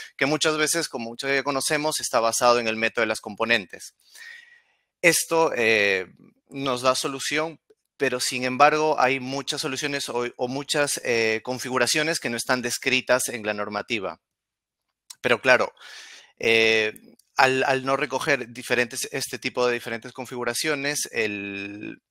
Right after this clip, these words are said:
es muy interesante, eh, que el diseño por elementos finitos nos permita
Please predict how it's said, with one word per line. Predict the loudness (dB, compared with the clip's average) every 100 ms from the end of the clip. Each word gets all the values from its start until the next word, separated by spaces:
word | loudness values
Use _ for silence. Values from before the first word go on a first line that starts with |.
| _ -2
es | -2
muy | 0 0 0
interesante, | 0 2 2 2 -2 -2 -2 -2 -2
eh, | -4 -4 -4 -6 -8 -2
que | 0
el | 0 0 -6
diseño | -6 0 0 0 -2
por | -2 -2
elementos | -2 -4 -8 -8 -6
finitos | -6 -4 -6 -8 -12
nos | -10 -8 -4
permita | -6 -6 -2 4 6 6 4 2 -2 -4 -6